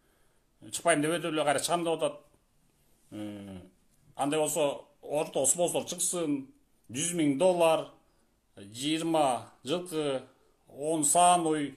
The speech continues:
жыйырма кой деп невыполнимый условияларды коюп, чыпалаңар өзү качты. Опять эле Барс медиага чыкты. <clears throat> Анан өзү Кашынов тийишип алат дагы.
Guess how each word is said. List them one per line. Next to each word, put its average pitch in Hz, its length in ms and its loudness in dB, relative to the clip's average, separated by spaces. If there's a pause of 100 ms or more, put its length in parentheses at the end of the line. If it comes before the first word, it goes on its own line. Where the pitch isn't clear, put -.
жыйырма 151 360 0
кой 165 300 0 (640)
деп 147 180 -2
невыполнимый 165 680 4
условияларды 160 580 4
коюп, 170 320 0
чыпалаңар 156 560 2
өзү 165 160 2
качты. 185 300 -4 (1600)
Опять 160 300 0
эле 139 320 -2
Барс 151 340 2
медиага 151 300 0
чыкты. - 240 -12 (300)
<clears throat> - 100 6 (1600)
Анан 185 160 6
өзү 190 140 6
Кашынов 202 280 6
тийишип 214 220 2
алат 208 160 2
дагы. 214 240 4